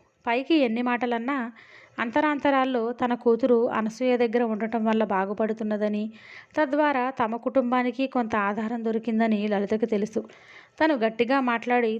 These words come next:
తన అధికారం చూపించి చిట్టిని తన దగ్గర ఉంచుకోలేదని,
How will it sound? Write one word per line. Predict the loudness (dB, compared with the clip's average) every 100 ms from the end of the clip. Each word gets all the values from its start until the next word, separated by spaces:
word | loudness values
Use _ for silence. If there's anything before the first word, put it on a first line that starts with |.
| -4
తన | -2
అధికారం | -2 -2 -2 -2 -2 -4
చూపించి | -4 -4 -2 -2 -2
చిట్టిని | -2 -2 2 4 4
తన | 2 0 2
దగ్గర | 0 0
ఉంచుకోలేదని, | -2 -2 -4 0 4 4 2 2 0